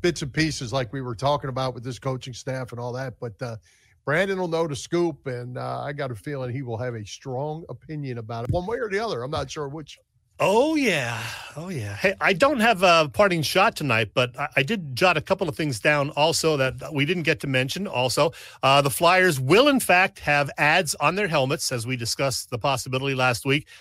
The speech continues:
Speaker 2: And no, it's not Wawa, as, uh, Sam Carchidi, I guess, pointed out in the paper today. It's not Tasty Cake. It's Tata Consulting Services, T C S. I don't know who they are, but when you watch the Flyers tomorrow night, you're gonna see a T C S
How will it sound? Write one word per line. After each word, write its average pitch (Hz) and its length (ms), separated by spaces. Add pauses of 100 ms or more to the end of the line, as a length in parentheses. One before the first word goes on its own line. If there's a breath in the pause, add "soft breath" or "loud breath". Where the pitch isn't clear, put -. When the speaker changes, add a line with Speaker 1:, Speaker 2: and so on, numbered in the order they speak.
(260 loud breath)
Speaker 2:
And 135 200
no, 185 160
it's 190 160
not 208 180
Wawa, 180 560
as, 127 300
uh, 127 260
Sam 143 300
Carchidi, 135 560
I 120 80
guess, 113 180
pointed 135 320
out 135 80
in 127 60
the 117 60
paper 139 240
today. 127 340 (400 loud breath)
It's 127 180
not 180 160
Tasty 170 360
Cake. 156 380
It's 143 320 (260)
Tata 214 680
Consulting 180 800
Services, 139 680 (280)
T 220 280
C 190 400
S. 165 260 (120)
I 170 120
don't 170 120
know 139 140
who 175 140
they 175 180
are, 156 280 (260 soft breath)
but 101 120
when 127 100
you 127 80
watch 175 260
the 147 60
Flyers 165 400
tomorrow 147 240
night, 143 160
you're 120 80
gonna 135 160
see 131 160
a 113 40
T 180 240
C 143 240
S 127 240